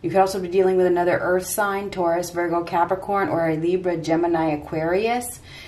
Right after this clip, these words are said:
You're dealing with somebody that does not care who they hurt. This is a heartless individual.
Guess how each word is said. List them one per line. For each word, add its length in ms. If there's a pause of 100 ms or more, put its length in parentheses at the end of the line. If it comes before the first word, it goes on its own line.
(120)
You're 160
dealing 300
with 120
somebody 320
that 140
does 180
not 340
care 340
who 160
they 160
hurt. 260
This 160
is 80
a 80
heartless 680
individual. 920